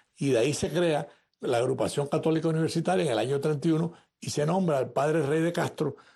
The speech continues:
como su director. Y ahí empieza a crecer la agrupación naciente, para decirlo de una forma,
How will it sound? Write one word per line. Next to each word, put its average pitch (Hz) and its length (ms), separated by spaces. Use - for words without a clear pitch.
como 127 240
su - 180
director. - 480
Y 147 100
ahí 175 140
empieza 202 420
a 196 40
crecer 180 500
la 123 100
agrupación 170 920
naciente, 160 680
para 113 200
decirlo 131 340
de 147 40
una 147 140
forma, 165 360